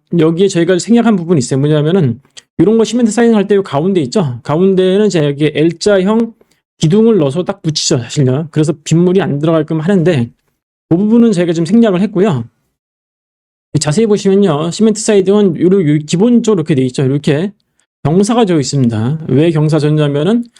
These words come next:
빗물이 들어오지 못하도록 하기 위해서 경사가 진 거고요. 어, 시멘트 사이딩을 이제 물론 철근 콘크리트에도 넣을 수가 있지만은 보통은 이제 목조에다 넣겠죠.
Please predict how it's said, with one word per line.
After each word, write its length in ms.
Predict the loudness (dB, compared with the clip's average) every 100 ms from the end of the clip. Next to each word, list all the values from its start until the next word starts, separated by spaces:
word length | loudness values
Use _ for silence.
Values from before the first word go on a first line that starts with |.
| -20 _ _
빗물이 880 | -2 2 4 4 4 4 4 2 0
들어오지 320 | 0 2 2
못하도록 480 | 0 -2 -2 -2 -2
하기 240 | -2 0 2
위해서 500 | 0 0 -2 -2 -4
경사가 340 | -2 0 0
진 180 | -2 -2
거고요. 500 | -2 -2 -4 -4 -6 _ _ _ _ _ _ _ _ -6
어, 260 | -2 0
시멘트 340 | 0 2 2 0
사이딩을 680 | 0 2 2 2 4 2
이제 240 | 2 0 0
물론 460 | 0 2 2 -2 -6 -20 -20 -12 -4
철근 300 | 0 2 2
콘크리트에도 680 | 0 2 -2 0 0 2
넣을 200 | 2 0
수가 160 | 0 -2
있지만은 600 | -2 -2 -2 0 -2 -4 -2
보통은 600 | -2 0 0 2 2 0
이제 240 | 0 0
목조에다 480 | 0 -2 0 0 0
넣겠죠. 640 | -2 -6 -4 -2 -2 -6